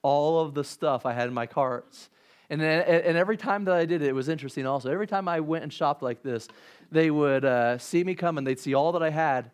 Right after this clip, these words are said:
They'd immediately re-, reach over after I got in line and shut off the light 'cause they said, "This is gonna be a long one. I don't want anybody else waiting behind this guy."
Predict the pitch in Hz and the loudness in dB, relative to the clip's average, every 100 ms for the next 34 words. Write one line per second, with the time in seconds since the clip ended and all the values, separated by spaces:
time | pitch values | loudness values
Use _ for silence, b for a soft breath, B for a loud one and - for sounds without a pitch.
0 | - 127 127 151 165 156 156 156 139 147 | -8 -6 -2 -2 -2 -2 -2 -2 -4 -4
1 | 156 147 135 131 135 127 127 139 135 135 | -2 -2 -2 -2 -2 -2 0 -2 -2 -4
2 | 147 147 113 - 147 147 139 131 127 113 | -4 -8 -10 -4 -2 0 -2 -2 0 -2
3 | - b b b 147 143 143 151 135 B | -8 b b b -2 0 2 2 0 B
4 | B B 131 151 147 139 147 139 139 135 | B B -2 0 0 -2 0 2 2 4
5 | 135 135 127 123 120 113 - 131 131 139 | 4 2 0 -2 -2 -6 -6 0 2 2
6 | 139 135 131 139 135 131 135 131 131 123 | 0 0 2 4 4 2 0 0 0 -2
7 | 123 123 120 113 131 120 117 | -2 -2 -4 -4 -4 -4 -6